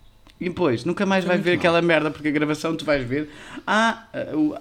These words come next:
Speaker 1: o áudio está uma merda." Pois está, o telemóvel não está preparado para gravar aquele som. É só isto que eu tenho
Speaker 2: Ah,
Speaker 1: para dizer,
Speaker 2: eu acho
Speaker 1: eu que sou
Speaker 2: eu acho
Speaker 1: audiovisual,
Speaker 2: que isto
Speaker 1: eu
Speaker 2: acon-,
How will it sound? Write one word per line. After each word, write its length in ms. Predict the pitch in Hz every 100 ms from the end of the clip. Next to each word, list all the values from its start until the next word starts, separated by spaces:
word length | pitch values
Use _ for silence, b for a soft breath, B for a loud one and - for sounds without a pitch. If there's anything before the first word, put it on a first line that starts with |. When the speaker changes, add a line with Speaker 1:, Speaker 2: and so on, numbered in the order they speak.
| 135
Speaker 1:
o 80 | 156
áudio 200 | 165 165
está 140 | 170 185
uma 140 | 190
merda." 540 | 185 175 151 139 - -
Pois 200 | - 208
está, 300 | - 202 185
o 120 | 165
telemóvel 460 | 143 120 107 110 127
não 120 | 156
está 240 | 170 - 190
preparado 400 | - - 117 113
para 100 | 117
gravar 320 | 127 127 143
aquele 280 | 151 170 170
som. 420 | - 170 156 123 - - - - _ - _ - _ _ - - _ - - B B B B -
É 80 |
só 120 | 175 170
isto 120 | 165
que 60 |
eu 40 | -
tenho 140 | -
Speaker 2:
Ah, 40 | 196
Speaker 1:
para 100 | 151
dizer, 220 | 156 139
Speaker 2:
eu 40 | 127
acho 100 | 131
Speaker 1:
eu 120 | 127 -
que 120 | - 135
sou 160 | -
Speaker 2:
eu 140 | 135 131
acho 100 | 139
Speaker 1:
audiovisual, 540 | 135 139 127 123 139
Speaker 2:
que 140 | 131 -
isto 100 | 110
Speaker 1:
eu 40 | 262
Speaker 2:
acon-, 260 | - 226